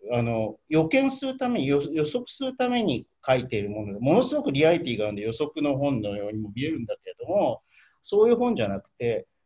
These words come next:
えー、まあ、要するに文明相対、人間のこう、特にこの、お-、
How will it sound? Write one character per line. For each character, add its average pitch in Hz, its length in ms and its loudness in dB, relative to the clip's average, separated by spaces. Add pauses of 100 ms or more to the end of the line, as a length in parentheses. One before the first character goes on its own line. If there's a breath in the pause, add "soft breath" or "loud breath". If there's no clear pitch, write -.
(160)
え 104 160 -2
ー、 - 20 -14 (280)
ま 175 140 4
あ、 113 180 -2
要 160 160 0
す 208 140 0
る 156 80 4
に 101 60 -2
文 233 340 2
明 247 160 0
相 226 240 2
対、 214 240 2
人 160 160 2
間 214 260 2
の 202 120 -2
こ 190 400 0
う、 - 100 -20
特 202 220 -4
に 135 160 -2
こ 117 120 -4
の、 113 140 -2
お-、 110 400 -2